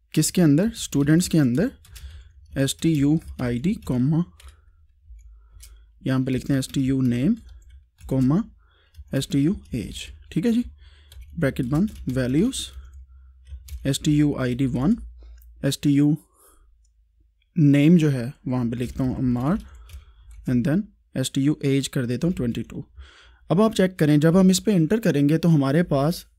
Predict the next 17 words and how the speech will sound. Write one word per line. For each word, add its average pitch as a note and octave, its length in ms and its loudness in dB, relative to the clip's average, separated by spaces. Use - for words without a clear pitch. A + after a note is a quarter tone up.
नॉर्मल D3+ 440 6
टेबल C#3+ 340 2
जो D3 100 2
है D#3 60 4
इस D3 140 -2
तरीके C#3 280 0
से D3 120 0
रन B2+ 220 -2
करता - 320 -10
है। - 80 -14
But F#3 260 0
if D3 280 0
we E3+ 160 6
don't F#3+ 340 4
write D#3 300 2
anything E3+ 540 4
in D#3 160 8